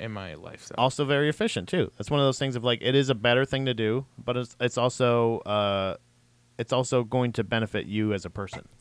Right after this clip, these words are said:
Speaker 1: Yeah, right.
Speaker 2: I feel like, uh, 'cause I feel like the more I do creatively, the more I find out, like, the more I feel like I've kinda, I'm more comfortable on stage now.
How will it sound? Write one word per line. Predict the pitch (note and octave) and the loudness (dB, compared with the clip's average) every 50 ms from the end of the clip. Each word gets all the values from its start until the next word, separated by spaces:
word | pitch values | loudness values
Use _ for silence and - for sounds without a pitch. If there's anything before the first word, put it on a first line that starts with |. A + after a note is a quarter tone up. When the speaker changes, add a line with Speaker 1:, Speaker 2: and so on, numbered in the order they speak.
| - - | -10 0
Speaker 1:
Yeah, | D3+ C#3+ C3 A2 | 2 2 2 2
right. | A2 A#2+ A#2 G#2+ - - | 0 -2 -4 -4 -4 -6
Speaker 2:
I | A2+ | -6
feel | - B2 A2 | -4 -4 -2
like, | G2 F#2 F#2 | -2 -4 -4
uh, | G2 F#2+ G2+ A2 G#2+ | -4 -4 -4 -4 -4
'cause | - - B2 | -6 -4 -2
I | C3 B2+ B2 | 0 0 -2
feel | B2+ - D#3+ D#3 | -2 0 2 2
like | D3 C#3 B2 | 2 2 0
the | B2+ | -4
more | B2 C3 C3+ C3 C3 C3 | -2 0 0 2 2 2
I | B2 A#2 | 2 0
do | G#2 G2+ A#2+ B2 B2 A#2+ A#2+ G#2+ - | -2 0 0 0 2 2 0 -2 -6
creatively, | - - A2+ A2+ A2+ A#2 A#2+ A#2+ A2+ B2 B2 A#2+ | -8 -6 -4 -2 -2 -2 -2 -2 -2 -2 -4 -2
the | G#2+ A2 | -2 -4
more | G#2+ G#2+ G#2+ G#2+ G#2+ G#2 G2+ G2+ G2 G2 - _ _ _ _ _ _ _ _ _ _ _ | -4 -2 -2 -2 -2 -2 -2 -4 -4 -6 -10 _ _ _ _ _ _ _ _ _ _ _
I | - | -10
find | - - A#2 B2 B2 | -6 -2 -2 0 0
out, | A2 E2+ | 0 -2
like, | B2+ B2 | -4 -2
the | A#2 C3+ | -2 -4
more | C3+ C3 C3+ C#3 C#3 C3+ C3+ C3 - - | -2 0 2 2 2 2 2 0 0 0
I | B2 C3 | -2 -4
feel | B2 - D#3 D#3 | -2 -2 0 0
like | D3+ D3 - | 0 2 0
I've | C#3 B2 A2+ | 0 -2 -2
kinda, | - C#3 C3 B2+ B2 A2+ A2 G#2+ F2 - _ _ _ _ _ _ _ _ _ _ _ _ _ _ _ _ _ _ - | -4 -4 -2 -2 0 0 0 -2 -4 -6 _ _ _ _ _ _ _ _ _ _ _ _ _ _ _ _ _ _ -6
I'm | C3 C3+ | -4 -4
more | C3 B2+ C3 C3+ D3 D3+ D3 | 0 0 2 2 2 2 0
comfortable | - - D3+ C#3+ - C3 C3 C3 | 0 -4 -4 -4 -4 -4 -2 0
on | B2+ A2+ | 0 -2
stage | A2 - A#2 A#2 B2+ C#3 D3 C#3+ - - - _ _ _ | -2 0 0 0 0 0 -4 -6 -12 -18 -18 _ _ _
now. | - D3 D#3 E3+ F#3 F3 | -4 -2 -2 -2 -2 -4